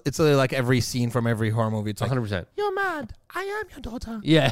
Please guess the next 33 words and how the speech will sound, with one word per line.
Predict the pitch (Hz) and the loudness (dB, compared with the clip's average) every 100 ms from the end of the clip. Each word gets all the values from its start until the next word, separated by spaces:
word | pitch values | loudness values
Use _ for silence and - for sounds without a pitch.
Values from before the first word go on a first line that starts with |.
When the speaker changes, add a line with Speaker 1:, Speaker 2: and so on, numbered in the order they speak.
| - | -2
Speaker 2:
<laughs> | 208 - | -6 0
Speaker 1:
It's | 175 | 0
like, | 320 | 0
Speaker 2:
"Just | - 381 | -2 0
Speaker 1:
what? | 370 349 | 0 0
Speaker 2:
come | |
play | 302 262 | 2 2
with | 294 | 2
me." | 311 381 - | 2 2 0
Speaker 1:
<laughs> | - | -10
Yeah. | - _ | -12 _
Speaker 2:
And | 160 | 4
they, | 160 | 6
they | 147 156 | 8 8
haven't | 147 165 151 | 6 6 6
had | 147 127 | 6 6
a | |
shower | - 123 135 | 8 8 10
in, | |
like, | 123 156 | 8 6
Speaker 1:
<laughs> | |
Yeah, | |
yeah. | 151 139 - | 2 -4 -2
Speaker 2:
three | 139 | 2
years. | 131 147 | 4 4
It's | 135 | 6
all | 135 | 6
greasy. | 123 120 139 156 175 | 6 6 6 6 4
Speaker 1:
<laughs> | |
Greasy. | - - - - - - - - - | 2 -6 -8 -6 -6 -6 -8 -6 -2
<laughs> | 196 139 277 233 - - | 2 2 4 2 2 -6
Starts | - - 143 - | -12 0 0 2
walking. | 135 127 | 0 -2